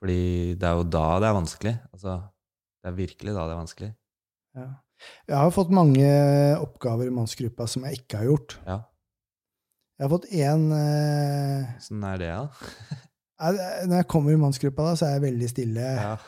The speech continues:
Speaker 2: <laughs> Vil ikke bli ferska på det.
Speaker 1: Nei.
Speaker 2: Men det er, det er en oppgave jeg har fått som jeg liksom lurer på hvorfor jeg aldri har klart å gjøre. Det er at jeg skal lese en bok.
Speaker 1: Ja.
Speaker 2: Eh, jeg er ikke
Speaker 1: Er det
Speaker 2: noe
Speaker 1: sant?
Speaker 2: glad i å
Speaker 1: Det
Speaker 2: lese.
Speaker 1: husker ikke jeg.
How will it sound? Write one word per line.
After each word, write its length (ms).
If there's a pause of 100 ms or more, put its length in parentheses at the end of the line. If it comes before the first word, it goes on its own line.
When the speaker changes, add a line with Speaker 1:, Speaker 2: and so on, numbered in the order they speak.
Speaker 2:
<laughs> 1000 (680)
Vil 160
ikke 200
bli 120
ferska 380
på 160
det. 320
Speaker 1:
Nei. 180 (600)
Speaker 2:
Men 100
det 80
er, 160
det 80
er 240
en 160
oppgave 300
jeg 80
har 80
fått 180
som 140
jeg 160
liksom 240
lurer 180
på 160
hvorfor 400
jeg 160
aldri 300
har 100
klart 300
å 40
gjøre. 240
Det 100
er 180
at 100
jeg 100
skal 140
lese 220
en 100
bok. 340 (760)
Speaker 1:
Ja. 140 (840)
Speaker 2:
Eh, 1400
jeg 60
er 80
ikke 120
Speaker 1:
Er 60
det 0
Speaker 2:
noe 80
Speaker 1:
sant? 140
Speaker 2:
glad 100
i 0
å 40
Speaker 1:
Det 100
Speaker 2:
lese. 180
Speaker 1:
husker 180
ikke 140
jeg. 100